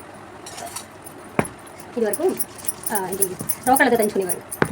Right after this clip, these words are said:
రోకళ్ళతో కూడా అది ఇంకా బాగా చక్కగా సింపుల్గా ఉంటుంది దంచుకుంటే. కానీ ఇలా నూరడం వల్ల మనకు కూడా హెల్త్, ఆ, హెల్త్కి చాలా మంచిది తెలుసండి. ఎందుకంటే ఒక రకంగా ఎక్సర్సైజ్ చేసినట్టే.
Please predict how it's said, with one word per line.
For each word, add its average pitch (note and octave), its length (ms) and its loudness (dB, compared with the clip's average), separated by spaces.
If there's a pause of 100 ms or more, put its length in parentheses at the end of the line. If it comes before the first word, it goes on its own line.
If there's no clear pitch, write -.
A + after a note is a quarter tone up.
రోకళ్ళతో G#3+ 280 2
కూడా G#3 260 2
అది A3+ 140 6
ఇంకా A3 160 4
బాగా G3+ 180 2 (320)
చక్కగా A#3+ 160 4
సింపుల్గా A#3+ 280 6
ఉంటుంది A#3 300 6 (1300)
దంచుకుంటే. G4 300 -4
కానీ F#4+ 300 8 (1040)
ఇలా D#4 140 6
నూరడం D4+ 240 6
వల్ల D#4+ 140 4
మనకు B3+ 180 4
కూడా D#4+ 120 6
హెల్త్, B3 380 2
ఆ, G3 320 -2 (100)
హెల్త్కి C#4 260 4
చాలా G#3+ 100 6
మంచిది G#3+ 160 2
తెలుసండి. G3+ 280 0
ఎందుకంటే A3 500 -2
ఒక G#3 100 4
రకంగా A3 240 4
ఎక్సర్సైజ్ A3+ 340 4
చేసినట్టే. F#3+ 300 -2